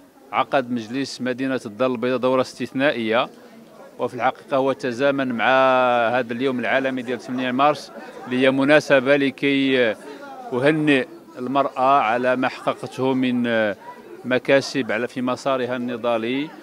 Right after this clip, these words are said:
تحية للأخوات، آه، المستشارات عضوات المجلس والمجالس المقاطعات، المرأة المنتخبة، المرأة الموظفة، المرأة اللي ساهمت معنا في هذا المسار، فنتمنى لها مزيد من التوفيق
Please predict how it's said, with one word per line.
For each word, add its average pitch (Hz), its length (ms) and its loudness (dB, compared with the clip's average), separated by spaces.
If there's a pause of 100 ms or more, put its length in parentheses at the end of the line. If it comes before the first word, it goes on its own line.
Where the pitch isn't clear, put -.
(300)
تحية 143 540 2
للأخوات، 135 1120 0
آه، 120 280 0
المستشارات 135 800 -4
عضوات 117 480 -6
المجلس 117 600 -6
والمجالس 120 460 -6
المقاطعات، 120 680 -2 (640)
المرأة 135 240 -2
المنتخبة، 127 840 -2
المرأة 127 800 -4
الموظفة، 123 1080 -2
المرأة 135 440 -4
اللي 127 200 -4
ساهمت 139 600 -2 (440)
معنا 120 300 2
في 123 160 -4
هذا 127 140 0
المسار، 120 420 0
فنتمنى 135 1040 0
لها 127 340 2
مزيد 123 360 -2
من 131 140 0
التوفيق 151 580 -6